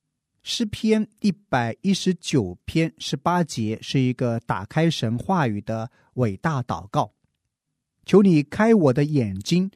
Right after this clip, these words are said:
使我看出你律法中的奇妙。所以这是第一个原则，先祷告。第二个原则呢，是给你自己足够多的时间能够思考。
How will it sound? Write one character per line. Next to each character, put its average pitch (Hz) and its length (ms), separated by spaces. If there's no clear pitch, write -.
使 - 180
我 120 300
看 170 380
出 165 460
你 110 360
律 165 380
法 101 480
中 139 300
的 98 360
奇 - 440
妙。 113 280
所 - 180
以 139 120
这 170 100
是 147 140
第 165 240
一 - 20
个 165 160
原 107 260
则， 101 380
先 143 400
祷 - 320
告。 - 220
第 254 120
二 254 120
个 196 120
原 170 280
则 139 200
呢， 156 200
是 139 380
给 143 140
你 156 160
自 139 200
己 123 200
足 139 240
够 190 220
多 170 200
的 131 140
时 - 240
间 170 300
能 120 200
够 127 260
思 170 300
考。 - 300